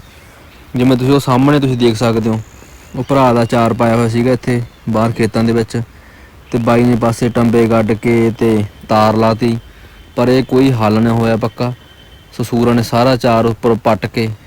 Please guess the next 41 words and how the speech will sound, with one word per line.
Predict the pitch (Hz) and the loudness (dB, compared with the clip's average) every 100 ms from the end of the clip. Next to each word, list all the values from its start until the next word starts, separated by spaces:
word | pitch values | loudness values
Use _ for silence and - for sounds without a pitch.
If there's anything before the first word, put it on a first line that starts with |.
| - | -12
ਤੇ | 113 | -6
ਸਾਰਾ | 113 113 | -2 -2
ਅਚਾਰ | 117 117 110 107 | 0 0 0 0
ਬਾਈ | 107 107 | 0 0
ਦਾ | 110 104 - - - - | 0 -4 -8 -20 -20 -12
ਖਰਾਬ | - 113 113 110 | -2 2 2 2
ਹੋ | 113 | 0
ਗਿਆ। | 110 | 0
ਵੇਖੋ | 107 110 120 | -2 -2 -2
ਕਿੰਨਾ | 104 117 113 110 | -2 0 0 0
ਵੀ | 110 107 - - - - 127 | 0 -2 -6 -20 -20 -10 -4
ਇਹ | |
ਤੇ | 127 | -4
ਖਰਚਾ | - 117 110 120 | -2 -4 -2 -2
ਕੀਤਾ, | 110 117 120 110 110 - - - - - - | 0 -2 -2 -4 -4 -14 -20 -20 -20 -20 -12
ਤੇ | 110 101 98 98 98 - - - - - - | -6 -4 -4 -4 -8 -14 -20 -20 -20 -20 -6
ਭਰਾ | 127 120 | -2 0
ਨੇ | 113 | 0
ਪੱਠੇ | 110 110 127 | -2 -2 0
ਵੀ | 123 | 0
ਨਹੀਂ | 127 | 2
ਬੀਜੇ | 120 113 117 | 0 0 0
ਹੋਣੇ, | 117 117 120 - - - - - - - - - - - - - | 0 -2 -4 -12 -20 -20 -20 -20 -20 -20 -20 -20 -20 -20 -20 -6
ਵੀ | 117 | -4
ਅਚਾਰ | 110 110 110 | -2 0 0
ਪਾਇਆ | 113 113 113 | 0 0 0
ਹੋਇਆ। | 117 113 110 - - - | 0 -2 -6 -14 -20 -10
ਤੁਸੀਂ | 120 110 | -6 -2
ਦੇਖ | 110 101 | -2 -2
ਸਕਦੇ | 117 110 | -2 0
ਹੋ | 113 | 0
ਤੁਹਾਡੇ | 120 123 113 | 0 -2 -2
ਸਾਹਮਣੇ | 107 101 113 117 | -2 0 0 0
ਆ | |
ਵੀ | 113 | -2
ਸਾਰਾ | - 117 123 | -2 -2 0
ਅਚਾਰ | 120 110 110 | 0 -2 0
ਕਿਵੇਂ | 110 110 | -2 -2
ਖਰਾਬ | 95 107 104 107 | -2 -2 -2 -4
ਕੀਤਾ | 101 107 | -4 -4
ਪਿਆ | 107 180 | -2 -4